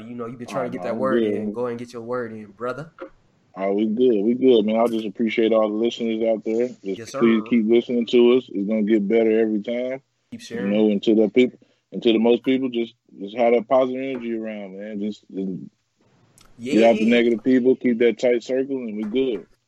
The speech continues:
Speaker 1: Keep vibing,
Speaker 2: Appreciate it.
Speaker 1: baby. Keep dancing. What up, Keem Ra? Closing remarks. Good sir.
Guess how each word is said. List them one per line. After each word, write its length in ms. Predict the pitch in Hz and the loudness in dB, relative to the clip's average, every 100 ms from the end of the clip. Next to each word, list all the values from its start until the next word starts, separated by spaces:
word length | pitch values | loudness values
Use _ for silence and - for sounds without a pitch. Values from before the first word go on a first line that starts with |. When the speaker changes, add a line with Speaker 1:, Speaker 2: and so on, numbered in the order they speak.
| _ | _
Speaker 1:
Keep 180 | 117 110 | -18 -4
vibing, 160 | 123 143 | 0 2
Speaker 2:
Appreciate 240 | 135 117 | 4 2
it. 40 | |
Speaker 1:
baby. 340 | 110 127 135 143 _ _ | 2 -4 -8 -18 _ _
Keep 120 | 117 | -16
dancing. 480 | 123 147 156 - 107 _ _ _ _ - - - | -6 -2 -2 -4 -16 _ _ _ _ -20 -20 -14
What 200 | 117 135 | -4 0
up, 280 | 147 - - | 0 0 -6
Keem 300 | 165 147 143 | -4 -2 2
Ra? 360 | 147 165 165 - | 4 4 0 -8
Closing 320 | 160 143 147 | -6 -4 -6
remarks. 340 | 143 156 123 | -4 -4 -6
Good 160 | - 143 | -8 -6
sir. 640 | 202 165 151 151 151 147 | -2 0 0 -4 -10 -14